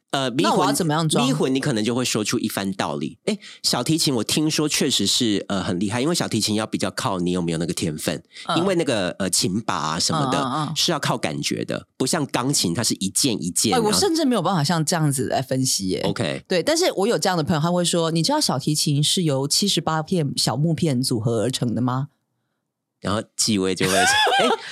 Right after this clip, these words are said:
Speaker 2: 而且这次我们弹的乐章，其实我觉得三重奏我比较喜欢，因为它总共分成四个乐章。
Speaker 1: 哎，你喜欢宠物吗？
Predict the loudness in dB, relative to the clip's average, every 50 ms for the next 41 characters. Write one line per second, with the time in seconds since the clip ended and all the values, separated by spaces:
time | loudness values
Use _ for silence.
0 | -14 -14 -12 -6 -2 0 0 2 2 2 2 0 2 2 0 2 2 2 2 2
1 | 2 0 0 0 -2 0 0 0 0 0 0 0 0 0 0 0 0 0 2 2
2 | 2 2 2 2 2 2 0 0 0 0 0 0 2 2 2 2 2 2 2 0
3 | 0 0 0 0 0 0 0 -2 -2 -4 -2 -2 0 0 0 2 0 0 0 0
4 | -2 0 0 0 0 0 0 0 2 2 2 2 2 0 0 0 -2 0 0 0
5 | 0 0 0 2 2 2 2 0 0 0 -2 -2 -2 -2 -2 -2 -2 -2 -2 -2
6 | -2 -4 -8